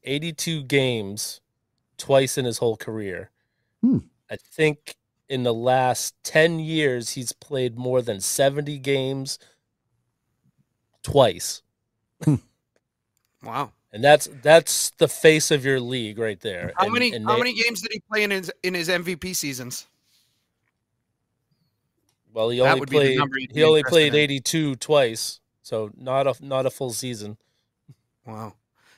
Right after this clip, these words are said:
Speaker 3: Yeah, but I'm wondering, did he meet the sixty-five game threshold?
Speaker 1: Uh, that,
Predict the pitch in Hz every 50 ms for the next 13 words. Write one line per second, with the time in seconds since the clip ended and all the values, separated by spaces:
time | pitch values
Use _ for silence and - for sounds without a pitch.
0 | _ - 180 170 147 151 156 170 165 165 165 160 160 147 139 147 147 139 135 131
1 | 143 147 135 - - 127 - 156 - - - 131 - - 139 131 127 120 135 127
2 | 120 113 - - 143 143 - - 123 110 110 - - _ _ _ _ _ _ _
3 | _ _ _ _ _ _ _ _ _ _ _ _ - 117 117 117 110 117 127 -